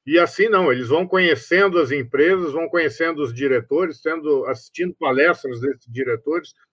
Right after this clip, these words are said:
e ele vai se enturmando, vai fazendo a sua introdução na aviação de uma maneira bastante atraente, né? Bastante interessante, porque conhece as empresas em loco, conhece esses diretores.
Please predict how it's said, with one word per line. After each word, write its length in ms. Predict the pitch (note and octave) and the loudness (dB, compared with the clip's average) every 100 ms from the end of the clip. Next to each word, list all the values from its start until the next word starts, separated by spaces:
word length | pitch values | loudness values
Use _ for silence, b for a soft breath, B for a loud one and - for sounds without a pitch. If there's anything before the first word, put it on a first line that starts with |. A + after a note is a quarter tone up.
| _ _ | _ _
e 60 | D#3+ | 2
ele 160 | G3 F#3 | 4 6
vai 180 | G3 | 4
se 120 | F#3+ G#3+ | 2 0
enturmando, 680 | G3 A3+ F#3+ F#3+ G3+ B2+ | 2 2 4 6 6 2
vai 140 | B2 B2+ | -2 0
fazendo 580 | D#3 C3+ D#3+ E3+ F3 C#3 | 0 0 -2 0 0 -2
a 80 | B2 | -6
sua 760 | - D#3 D#3+ D#3 C#3 B2+ B2 | -8 0 2 4 4 2 -2
introdução 680 | C3+ C#3 D#3 E3 A#2+ D3+ D#3+ | -4 -4 0 0 0 0 0
na 100 | D3+ | 0
aviação 640 | C3 C3+ C3 - D#3+ F#3 F#3 _ _ | 2 2 0 -2 -2 -4 -8 _ _
de 120 | A2+ | -8
uma 200 | E3 F3 | -4 -2
maneira 640 | F3 E3+ D#3+ F#3+ F#3+ F3+ C3 | 0 2 4 4 6 4 2
bastante 680 | A#2 A2+ D3 - F#3 G3 G3+ | -2 -2 -2 0 0 2 2
atraente, 640 | G3 F3+ D#3 D3+ A#2+ G#2+ | 2 2 2 -2 -6 -8
né? 180 | A2+ C#3 | -4 -4
Bastante 1040 | A#2 A2 - C#3 D3 - D3+ C#3 B2+ A2+ F#2+ | -4 -6 -6 -8 -8 -8 -6 -4 -4 -6 -8
interessante, 1000 | C3 C3 A#2+ D3+ D#3 - D3 C#3+ A#2+ - | -6 -4 4 6 6 4 4 4 2 -4
porque 800 | - G#2+ - B2 A#2+ A#2 G#2+ F2+ _ _ | -10 -10 -4 0 2 2 2 -2 _ _
conhece 680 | - E3 D#3 E3 F3+ - D3 | 2 4 6 4 2 2 2
as 300 | C3+ C3 B2+ C3 | 4 4 2 0
empresas 640 | A#2+ C3 C#3+ A#2+ B2 A2+ | -2 4 4 4 0 -4
em 100 | B2 | -4
loco, 480 | A#2 D3 F3+ - F3 | 2 2 2 -4 -4
conhece 560 | C#3+ B2+ C#3+ D3+ - | -2 0 2 0 -2
esses 300 | A#2+ A2+ G#2 | -10 -10 -18
diretores. 760 | A2 B2 A#2+ G#2+ D3+ F3 F3 | -6 -2 0 0 0 0 0